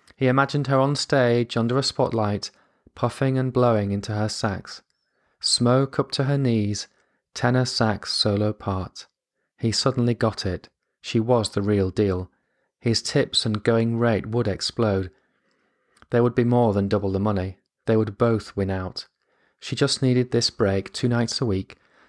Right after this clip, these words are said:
just a little nudge, and she could hit the big time. The boy, her son,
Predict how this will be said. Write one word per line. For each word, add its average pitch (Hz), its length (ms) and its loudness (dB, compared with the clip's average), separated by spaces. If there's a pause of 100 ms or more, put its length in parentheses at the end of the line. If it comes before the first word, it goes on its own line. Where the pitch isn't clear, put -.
(120)
just - 260 -2
a 160 60 2
little 160 180 4
nudge, 123 480 2 (320)
and 107 80 -6
she - 100 -6
could 113 200 -2
hit - 240 0
the - 40 -6
big 113 220 -2
time. 95 400 -6 (720)
The - 60 -12
boy, 120 440 2 (200)
her 135 160 2
son, 110 400 0